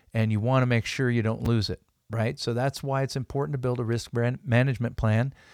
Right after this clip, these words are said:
so that the movement within your portfolio is within parameters that we set together based on not only your goals, but also on your fears.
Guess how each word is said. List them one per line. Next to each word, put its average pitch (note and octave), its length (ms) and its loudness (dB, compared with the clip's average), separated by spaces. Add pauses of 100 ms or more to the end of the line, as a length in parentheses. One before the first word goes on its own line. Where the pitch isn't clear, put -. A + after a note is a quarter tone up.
(320)
so A#2+ 260 4
that A#2+ 440 4 (200)
the A2+ 140 0
movement D3 560 2
within C3 240 0
your A#2+ 100 0
portfolio C#3+ 640 0
is C3+ 220 0
within D3 340 0
parameters D3+ 680 -2
that C3+ 200 0
we C#3+ 140 -2
set - 340 -2
together D3 600 -2 (200)
based A#2+ 300 0
on A#2+ 320 0
not A#2+ 160 2
only C#3 220 0
your B2 100 2
goals, C3 400 -2
but E3 140 -6
also G3 320 -2
on C3+ 160 -2
your A2+ 80 0
fears. - 440 -14